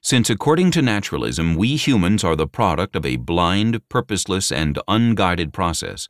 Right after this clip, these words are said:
how can we trust our rational faculties? Outspoken philosopher of neuroscience, Patricia Churchland, agrees.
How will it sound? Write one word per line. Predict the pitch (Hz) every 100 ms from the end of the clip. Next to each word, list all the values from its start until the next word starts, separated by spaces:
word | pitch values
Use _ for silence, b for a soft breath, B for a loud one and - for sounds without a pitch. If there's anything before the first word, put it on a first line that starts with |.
| B B B
how | - 104
can | 120 131
we | 127 139
trust | - 73 71 76
our | 67
rational | 65 82 76 67 60
faculties? | - 69 71 52 50 50 - - _ _ _ _ _ _ -
Outspoken | 98 101 - 104 101 87
philosopher | 98 90 92 98 92 85
of | 76
neuroscience, | 95 92 80 - 69 76 95 -
Patricia | - 92 110 101 87
Churchland, | - 127 127 87 82 98 -
agrees. | 110 107 113 85 - -